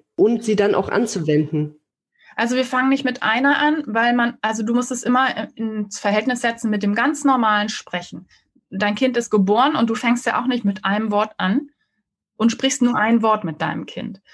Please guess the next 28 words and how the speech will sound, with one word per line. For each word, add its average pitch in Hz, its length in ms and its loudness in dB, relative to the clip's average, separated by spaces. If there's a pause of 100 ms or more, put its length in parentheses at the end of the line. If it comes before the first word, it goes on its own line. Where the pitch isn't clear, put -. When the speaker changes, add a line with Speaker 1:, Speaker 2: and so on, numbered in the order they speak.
(120)
Speaker 2:
sondern 233 320 2
du 240 80 4
sprichst 247 320 -4
viele 262 320 2
Worte 170 300 -2
mit 165 180 -6
deinem 175 240 -2
Kind 254 380 0 (360)
und 220 220 0
badest 196 480 0
dein 160 220 -4
Kind 165 320 -4
in 170 160 -4
Sprache. 160 680 -6
Und 190 120 -4
das, 202 260 -4 (220)
also 180 220 -6
das 180 180 -4
solltest 208 380 -2
du 190 40 -2
tun, 233 220 0
weil 202 140 2
das 190 120 0
ist 208 140 -6
gut 240 160 2
für 196 140 0
das - 200 -2
Kind. - 320 -2